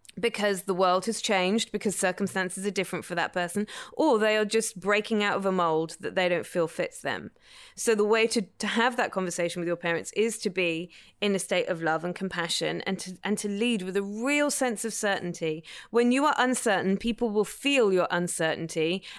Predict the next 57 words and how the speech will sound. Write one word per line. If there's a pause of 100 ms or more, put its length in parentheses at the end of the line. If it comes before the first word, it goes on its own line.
and
they
too
will
feel
uncertain
in
your
decision. (420)
But
if
you
go
with (180)
love,
compassion,
and (120)
absolute
certainty,
"You
know
what?
I'm
gonna
make
the
most
of
this
one
precious
life.
I'm
really
unhappy
with
what
I'm
doing. (220)
I
know
it
makes
financial
sense,
but
I've
realized
that
the
financial
sense
isn't
making
me
feel
happy.